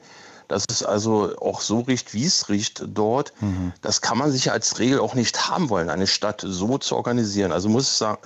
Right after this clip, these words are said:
Speaker 1: muss es sein, dass wir eingreifen. Und wenn wir wissen, dass so viele aus, ähm, Osteu-, überwiegend Osteuropa kommen,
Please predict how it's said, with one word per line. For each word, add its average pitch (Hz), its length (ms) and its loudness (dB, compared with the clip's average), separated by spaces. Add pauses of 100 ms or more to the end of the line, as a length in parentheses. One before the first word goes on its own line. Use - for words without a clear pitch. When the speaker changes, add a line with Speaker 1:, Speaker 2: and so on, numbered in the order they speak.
(160)
Speaker 1:
muss 110 180 2
es - 140 2
sein, 113 180 2
dass 131 160 2
wir - 100 0
eingreifen. 107 600 0 (400)
Und 101 100 -4
wenn 120 160 6
wir 135 160 4
wissen, 175 240 2
dass 135 140 0
so 123 100 2
viele 120 260 0
aus, 113 320 0
ähm, 107 280 2
Osteu-, - 500 -2
überwiegend 120 600 -2
Osteuropa 113 500 0
kommen, 120 320 -2